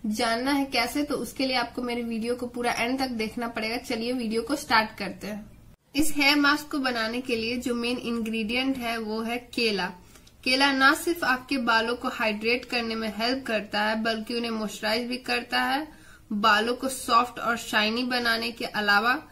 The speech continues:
केला स्प्लिट एंड्स को भी कम करता है और बालों की अच्छी growth में भी help करता है।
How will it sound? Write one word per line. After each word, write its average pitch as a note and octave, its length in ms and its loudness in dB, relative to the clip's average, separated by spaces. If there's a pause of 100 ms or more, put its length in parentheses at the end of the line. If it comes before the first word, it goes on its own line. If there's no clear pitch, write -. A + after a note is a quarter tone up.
(340)
केला A#3 280 2
स्प्लिट A#3+ 440 -4
एंड्स B3+ 260 -2
को B3 180 -2
भी C4 160 2
कम A3+ 260 0
करता A#3+ 320 0
है C4+ 120 2
और G#3 300 0
बालों G#3+ 320 2
की C4+ 220 -2 (580)
अच्छी A#3+ 360 2
growth A#3 360 0
में A#3 120 -4
भी B3+ 120 0
help G#3 280 -2
करता F#3 300 -8
है। G3 100 -8